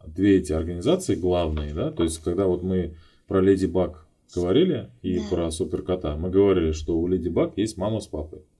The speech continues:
Speaker 2: Да.
Speaker 1: которых Леди Баг что? Слушается, потому что они ее
Speaker 2: Любит.
Speaker 1: любят. И она их
Speaker 2: Тоже любит.
Speaker 1: тоже любит. Но если папа или мама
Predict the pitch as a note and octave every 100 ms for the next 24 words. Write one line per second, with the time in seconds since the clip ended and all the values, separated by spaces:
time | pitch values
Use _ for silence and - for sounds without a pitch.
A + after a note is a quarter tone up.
0 | _ G#3+ F#3+ - _ _ _ - F#2 G2+
1 | G2 - - _ - G2 F2 E2 C3 E3
2 | - A#2 D#3 F#3 - _ _ _ _ _
3 | _ _ - D#3 - F#2 D#2 - - -
4 | - F2 F2+ - E2 F#2 E3 C3 F#2 D3
5 | E3+ - _ _ - A3+ G#3+ G#3+ - _
6 | _ _ - F2+ E2+ D#2 D#2 - - -
7 | A#2 F#3 G3 - A#2 A#2 E2 E2 G2+ E3
8 | - _ _ _ _ - G#3+ G#3+ A#3 G#3
9 | G3 - F2 F2 - A#2 F2+ D2+ D2+ -
10 | - F#2+ A2+ A#2+ - F#2+ F2+ E2+ - _
11 | - - - F2 - - F2+ F2+ F2+ G2+
12 | E2+ D#2+ D#2+